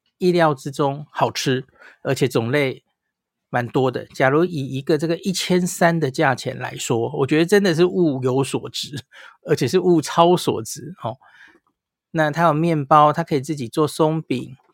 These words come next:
然后它每天早上可以叫泡拉面或是乌龙面吼。然后另外它的热食的种类也蛮多的，我看至少有四五种吧。然后它还有咖喱饭，然后它还有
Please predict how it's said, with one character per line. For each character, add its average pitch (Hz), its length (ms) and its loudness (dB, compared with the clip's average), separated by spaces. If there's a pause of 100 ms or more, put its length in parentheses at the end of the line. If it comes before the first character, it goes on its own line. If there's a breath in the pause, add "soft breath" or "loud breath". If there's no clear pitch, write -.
(200)
然 127 180 0
后 147 340 0
它 156 220 0
每 147 160 -2
天 151 240 -2
早 131 180 -2
上 147 440 -2 (320)
可 180 100 4
以 175 100 2
叫 151 280 2
泡 170 420 -4 (260)
拉 185 240 8
面 185 300 4
或 170 160 2
是 170 140 -2
乌 170 160 4
龙 120 120 4
面 123 380 -4
吼。 - 300 -14 (800 soft breath)
然 143 160 -2
后 165 160 2
另 160 160 2
外 160 160 2
它 151 560 0 (180)
的 143 140 0
热 165 280 4
食 139 280 0
的 147 100 2
种 120 300 -2
类 143 220 2
也 120 140 -4
蛮 139 260 -10
多 131 220 0
的， 131 120 -6
我 139 60 -6
看 170 200 -2
至 170 140 -6
少 139 260 -2
有 135 220 -6
四 - 260 -6
五 120 240 -2
种 123 300 -6
吧。 - 240 -12 (580)
然 127 120 -2
后 151 40 0
它 151 100 -4
还 156 80 0
有 127 80 0
咖 147 200 2
喱 131 140 -6
饭， 123 280 0 (360)
然 135 120 -2
后 147 80 0
它 151 120 -4
还 139 120 -2
有 113 120 -4